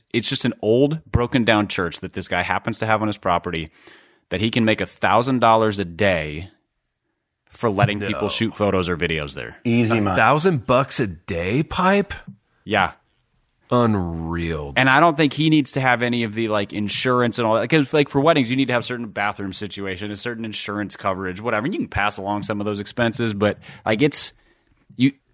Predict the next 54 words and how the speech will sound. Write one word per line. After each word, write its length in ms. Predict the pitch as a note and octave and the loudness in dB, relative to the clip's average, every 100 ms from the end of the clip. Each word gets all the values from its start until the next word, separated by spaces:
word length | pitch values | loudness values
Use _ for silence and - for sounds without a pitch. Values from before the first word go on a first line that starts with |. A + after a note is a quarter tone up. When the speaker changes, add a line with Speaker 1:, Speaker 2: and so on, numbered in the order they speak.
| _ - | _ -8
Speaker 1:
you 200 | A2+ C3+ | 0 2
can 80 | A2+ | 4
get 140 | G2+ | 4
sued 340 | - A#2+ A2+ | 4 4 4
for 160 | - G2 | 0 -4
stuff. 380 | - G2 E2 - | -2 -2 -4 -4
And 100 | A2 | -2
it, 180 | A2 F2 | -2 -4
th-, 140 | G#2+ - | -8 -4
this, 320 | A2 F3+ C#3 | 2 2 2
it's 120 | A#2+ | -4
just 160 | B2+ - | -2 2
like, 340 | A#2 G2+ - _ _ _ - | 2 0 -8 _ _ _ 2
yeah, 140 | C#3+ | 2
you're, 180 | G#2 B2 - | 2 0 -4
you, 220 | G#2 A#2+ | -2 0
he's 200 | D3 E3 | 2 0
basically 440 | A2 A#2 C3 A#2 | 2 2 2 0
just 160 | G#2+ F2 | -2 -2
granting 420 | G#2+ A2+ B2+ A2+ | 0 0 0 -2
permission 560 | A#2 G2+ F#2+ - C3 B2 | 0 2 0 0 -2 0
to 140 | G#2+ | -2
walk 340 | G2 G#2 - | 4 4 4
around 240 | G#2+ G2+ G2 | 2 4 2
a 40 | |
dilapidated 680 | F2+ F2+ F#2 F2+ G2+ F#2 E2 | 0 0 0 0 -2 -2 -2
building. 440 | F2+ F#2 G#2 G#2+ G#2 - - | -2 0 2 0 -4 -10 -2
And 140 | G#2+ | 2
I'm 120 | G2+ | 2
sure 160 | F#2 B2 | 2 2
you 100 | A2 | 2
sign 260 | - A2 G2 | 2 2 2
a, 140 | D#2+ - | -2 -6
a 80 | F#2 | -4
waiver 380 | F#2+ G2 F2+ | 0 0 0
that 100 | E2+ | -4
says, 320 | - F#2 E2+ E2 | -4 -4 -4 -2
you 100 | F#2+ | -2
know, 200 | E2 - - C3+ - | -2 -4 -6 -6 -2
if 180 | C3+ F#2+ | -2 0
you 80 | F#2+ | 2
get, 220 | G#2 - _ - | 2 -2 _ -20
<laughs> 160 | - - | -20 -10
if 80 | |
you 40 | G#2 | -6
step 300 | - C3 A#2+ | 0 0 0
on 80 | G2 | 0
a 40 | |
rusty 320 | F#2+ G2+ G2 | 0 -2 -2
nail, 260 | F#2 F#2+ F#2 | -4 -2 -4
you 100 | F2 | -8
can't 220 | F#2+ F2 | -12 -14
sue 200 | - F#2+ | -14 -14
me. 180 | F2 | -14